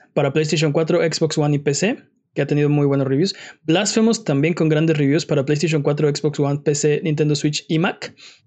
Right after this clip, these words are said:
Eh, Gear cinco ya tiene su salida oficial esta semana. Los que tenían el Ultimate X-, Xbox Pass lo podían jugar desde la semana pasada, pero ya está ahorita disponible para todo el mundo, para P C y Xbox One.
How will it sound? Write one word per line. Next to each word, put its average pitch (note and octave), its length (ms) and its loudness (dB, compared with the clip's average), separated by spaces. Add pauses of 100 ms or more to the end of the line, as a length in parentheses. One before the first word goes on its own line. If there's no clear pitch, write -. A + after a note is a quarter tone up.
(300)
Eh, D#3 320 2
Gear F#3 140 2
cinco G#3 480 2
ya E3 140 2
tiene E3 180 2
su D3+ 80 2
salida D3 460 2
oficial D#3 400 0
esta D#3 180 0
semana. F#3 440 2 (340)
Los D3+ 260 2
que D3 240 0
tenían D3+ 480 2
el C#3 300 0 (100)
Ultimate D#3 560 0
X-, D3+ 400 -4
Xbox D#3+ 380 -2
Pass - 540 -2
lo F3 120 2
podían D3 220 0
jugar D3+ 240 2
desde D3 180 2
la C#3+ 140 2
semana D3 320 0
pasada, F3 360 0
pero D3 140 2
ya D3 80 2
está D3+ 160 0
ahorita D3 240 2
disponible C#3+ 380 0
para C#3 240 -2
todo D3+ 100 2
el D3 60 2
mundo, D#3+ 260 2 (400)
para B2+ 220 -4
P D#3 100 0
C D3+ 240 2
y C#3 140 2
Xbox C#3+ 260 -6
One. F#3+ 220 0